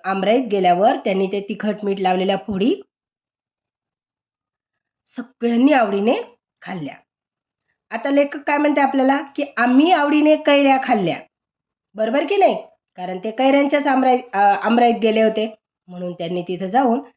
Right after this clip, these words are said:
त्या तिखट मीठ लावलेल्या कैऱ्या खाल्ल्या. कसा आहे पाठ? छान आहे ना?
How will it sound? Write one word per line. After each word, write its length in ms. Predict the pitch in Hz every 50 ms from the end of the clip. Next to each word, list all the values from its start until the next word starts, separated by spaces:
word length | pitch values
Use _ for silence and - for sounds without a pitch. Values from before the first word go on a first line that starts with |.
| _ _ _
त्या 100 | - 208
तिखट 340 | 196 202 - 208 - 233 247 240 254
मीठ 180 | 220 196 202
लावलेल्या 420 | 196 175 175 170 170 170 185 202 208
कैऱ्या 440 | 208 - 175 165 165 175 190 285 - - - _ _ _ _ _ _ _ _ _
खाल्ल्या. 360 | - 180 185 160 147 139 135 - - _ _ _ _ _ _ _ _ _ _ _ _ _ _ _
कसा 220 | 254 262 262 294 302
आहे 80 | 302
पाठ? 400 | 285 294 269 247 247 233 240 -
छान 200 | 269 277 269 285
आहे 80 | 294 285
ना? 80 | 285